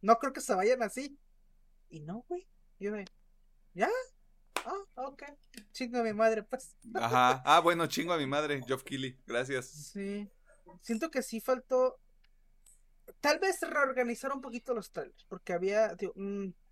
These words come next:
Speaker 1: estuvieron buenos, eh, hubo mucha variedad, pero sí siento que lo fuerte, fuerte estuvo al principio.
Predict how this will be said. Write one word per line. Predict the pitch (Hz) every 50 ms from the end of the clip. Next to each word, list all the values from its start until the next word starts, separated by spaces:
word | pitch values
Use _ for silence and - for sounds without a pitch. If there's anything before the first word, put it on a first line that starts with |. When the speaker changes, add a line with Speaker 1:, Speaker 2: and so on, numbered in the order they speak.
| _ _ -
Speaker 1:
estuvieron | - - - 214 202 220 233 233
buenos, | 214 247 247 262 277 302 311 311 - - - _ _ -
eh, | 170 170 156 156
hubo | 165 175 185 190
mucha | 196 190 - - 214
variedad, | 196 180 165 156 151 160 180 220 240 - _ _ _ _ _ _ _ _ _ _ _ _ _ _ _ _ _ _ _ _ _
pero | - 226 214 202 202 202 190 190 190 185
sí | - - 226 220
siento | 208 247 226 214 277 277
que | 233
lo | 196 180 170
fuerte, | - - - 202 220 226 - 269
fuerte | - - 240 247 254 254 240
estuvo | - - 226 226
al | 240 220
principio. | 196 190 180 170 - 190 - 196 185